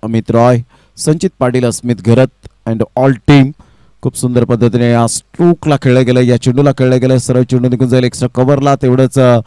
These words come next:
उत्तम दर्जाचं क्षेत्ररक्षण आणि फेकी येईपर्यंत definitely त्या ठिकाणी मिळतायत, अ, दोन धावा. संघाची धावसंख्या स्कोअर कार्डवर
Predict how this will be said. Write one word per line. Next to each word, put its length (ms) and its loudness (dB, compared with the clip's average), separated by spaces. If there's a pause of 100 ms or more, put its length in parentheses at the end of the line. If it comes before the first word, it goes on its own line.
(340)
उत्तम 360 -2
दर्जाचं 460 0
क्षेत्ररक्षण 800 -2 (800)
आणि 120 -4
फेकी 300 -2
येईपर्यंत 460 0
definitely 600 0
त्या 100 0
ठिकाणी 480 0 (100)
मिळतायत, 640 -2
अ, 240 2 (400)
दोन 280 2
धावा. 260 2
संघाची 400 -4
धावसंख्या 520 0
स्कोअर 280 0
कार्डवर 260 0